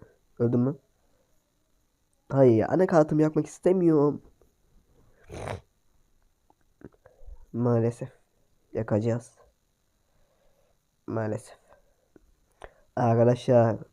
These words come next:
bu sizin için. Vaa! Evet, anakartım yandı. Nasıl gidelim?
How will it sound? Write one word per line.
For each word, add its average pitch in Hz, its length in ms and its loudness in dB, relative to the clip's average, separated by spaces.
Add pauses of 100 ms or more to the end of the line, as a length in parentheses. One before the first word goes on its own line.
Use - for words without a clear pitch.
(100)
bu 127 40 -10
sizin 123 340 -4
için. 117 420 -4
Vaa! 131 640 0 (3000)
Evet, 107 240 -8
anakartım 107 500 -4
yandı. 107 300 -8 (2000)
Nasıl 139 200 -8
gidelim? 123 340 -4